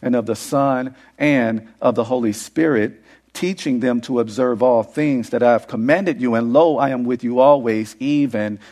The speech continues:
to the end of the age." In verses five through ten, it says, uh, "Then he said to them, uh, 'Do you know Laban, the son of Nahor?'" Now, technically, Laban was the grandson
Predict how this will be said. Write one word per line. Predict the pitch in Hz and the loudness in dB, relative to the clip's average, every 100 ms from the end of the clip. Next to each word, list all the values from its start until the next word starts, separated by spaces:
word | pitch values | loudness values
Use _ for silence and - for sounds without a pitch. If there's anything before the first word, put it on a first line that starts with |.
| _ | _
to | - | -6
the | 120 107 107 | 0 0 2
end | 135 127 107 101 101 _ _ - | 2 4 2 -2 -6 _ _ -2
of | 120 110 104 101 - _ | 4 4 4 0 -8 _
the | - 123 | 0 2
age." | 120 110 98 90 - - - - _ _ _ _ _ _ _ _ | 4 2 0 -4 -8 -16 -18 -20 _ _ _ _ _ _ _ _
In | 123 120 | -2 2
verses | 127 127 135 113 | 2 2 -4 0
five | 139 131 127 | 4 6 4
through | 143 123 | 0 -6
ten, | - 151 143 127 | -2 0 2 0
it | 117 | -4
says, | - 123 123 120 - - - | 0 2 2 0 -14 -20 -2
uh, | 127 120 | 2 2
"Then | 123 127 | 4 0
he | 131 139 | 2 -2
said | 131 - 180 190 - | -2 0 2 2 -2
to | 135 | -8
them, | 107 104 101 120 - _ _ - - | 0 0 0 -4 -10 _ _ -20 0
uh, | 139 | 2
'Do | 123 | 2
you | 139 208 | -2 0
know | 208 190 | 2 2
Laban, | 151 110 123 147 151 156 147 | 2 2 2 2 0 -2 -2
the | |
son | 107 - 139 143 147 156 151 - _ | -6 -2 0 2 0 -4 -12 -20 _
of | 139 120 | 0 2
Nahor?'" | 131 135 131 139 151 165 _ _ - | 4 2 0 -4 -6 -14 _ _ -2
Now, | 135 | 0
technically, | 120 175 165 156 147 156 156 147 - - | 0 2 2 2 -2 2 2 0 -8 -4
Laban | 123 143 160 156 135 135 | 4 6 4 2 0 2
was | 131 131 | 2 0
the | 123 | -6
grandson | 107 113 147 170 151 - 123 117 110 107 | -8 0 2 2 -2 -4 -2 0 -2 -6